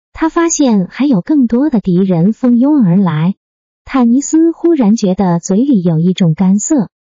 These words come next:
“我们一定得离开这里。”他强忍着心中的恐慌想到，他强迫自己停下来，深吸一口气，接着转头面对跟上来的弗林特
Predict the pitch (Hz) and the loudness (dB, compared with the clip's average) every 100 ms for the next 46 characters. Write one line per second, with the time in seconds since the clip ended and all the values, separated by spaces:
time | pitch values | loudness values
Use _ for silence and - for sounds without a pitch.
0 | _ _ 254 226 233 185 254 370 339 262 | _ _ 0 2 2 2 0 0 0 0
1 | 170 156 165 - 262 - 339 247 180 151 | 0 0 -2 -2 -2 0 0 2 0 -4
2 | - _ - 330 - 220 190 311 269 156 | -12 _ -8 -6 -4 -2 0 0 0 0
3 | 185 170 175 - 240 240 311 277 - 190 | -2 -4 -4 -2 -2 0 0 -2 -4 -4
4 | 143 - 302 330 196 143 151 240 175 _ | -6 -4 -4 -2 -4 -4 -2 -4 -4 _
5 | _ _ - 339 - 226 160 - 302 254 | _ _ -6 -6 -2 -2 -2 -2 -2 0
6 | 233 208 175 156 - 156 190 320 262 170 | -2 -2 -4 -4 -2 0 0 0 0 0
7 | 151 156 _ _ - - 330 320 330 339 | -2 -6 _ _ -6 -2 -2 -2 0 2
8 | 269 175 - 156 - - 240 - _ _ | 0 -2 -2 -2 -2 -2 -2 -4 _ _
9 | _ - 339 302 240 220 202 170 185 220 | _ -2 -2 0 -2 0 -2 -2 0 0
10 | 285 269 202 196 180 175 240 240 285 214 | 2 2 0 0 -2 -2 -2 -2 0 0
11 | 160 165 208 - 196 220 160 214 320 214 | -2 -2 -4 -4 -2 0 0 0 -2 -4